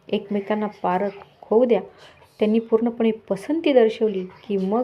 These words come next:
आपण लग्न लावून द्यायला आहोतच की." "हो, आता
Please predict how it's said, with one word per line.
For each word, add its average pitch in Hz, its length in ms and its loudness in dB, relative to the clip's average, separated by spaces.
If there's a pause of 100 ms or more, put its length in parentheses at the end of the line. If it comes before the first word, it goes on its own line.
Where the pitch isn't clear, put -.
(120)
आपण 202 280 -6
लग्न 196 280 0
लावून 196 380 -4
द्यायला 214 200 -2
आहोतच 240 440 -4
की." 196 140 -4 (840)
"हो, 190 360 4
आता 208 400 0